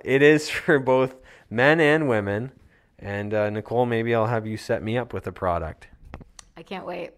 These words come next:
Speaker 1: All right, perfect. Well, that's all the time we have for the show today. Of course, uh, you can tune in every Saturday morning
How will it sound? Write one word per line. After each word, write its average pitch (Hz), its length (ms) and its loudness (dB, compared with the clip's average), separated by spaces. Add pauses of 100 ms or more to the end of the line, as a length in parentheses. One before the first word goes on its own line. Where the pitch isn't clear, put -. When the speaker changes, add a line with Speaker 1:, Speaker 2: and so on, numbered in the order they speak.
(540)
Speaker 1:
All 113 160 0
right, 139 280 2
perfect. 135 440 -2 (300)
Well, 160 220 2 (100)
that's 170 300 0
all 214 80 8
the 190 80 6
time 196 180 4
we 185 80 4
have 180 100 2
for 170 120 0
the 147 140 -2
show 208 320 2
today. 143 260 2
Of 147 100 -2
course, 147 440 -4
uh, 139 80 2
you 135 120 -2
can 139 140 -8
tune 180 240 -4
in 160 140 -4
every 156 200 -2
Saturday 151 440 0
morning 131 600 -6